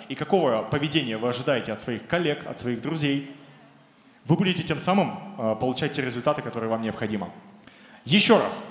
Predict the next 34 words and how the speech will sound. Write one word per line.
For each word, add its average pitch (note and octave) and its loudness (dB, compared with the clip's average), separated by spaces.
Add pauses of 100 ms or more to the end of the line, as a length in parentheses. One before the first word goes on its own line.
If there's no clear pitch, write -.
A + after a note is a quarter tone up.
Q D3+ 4
R-код D3+ 2
на C3+ 2
мой C#3+ 6
Telegram-канал. C3 2 (1300)
И, C3 4
собственно D#3 0
говоря, D3+ 4
ребят, C3+ 2 (200)
последний G3+ 4
тезис, C#3 2 (220)
последний F#3+ 0
тезис. C3 0 (400)
Чем A#3+ 6
бы A3+ 4
вы G3 4
ни F3+ 0
занимались E3 2
в C3 -4
будущем, D3 4 (320)
что - 6
бы F#3+ 4
вы F#3 2
ни F3+ 2
делали, C#3 4 (380)
любите E3+ 4
своё C#3+ 4
дело G3 6
и D3+ 4
как C3 -4
можно C#3+ 2
чаще D3 4
обнимайте B2 0
близких. A#2 -2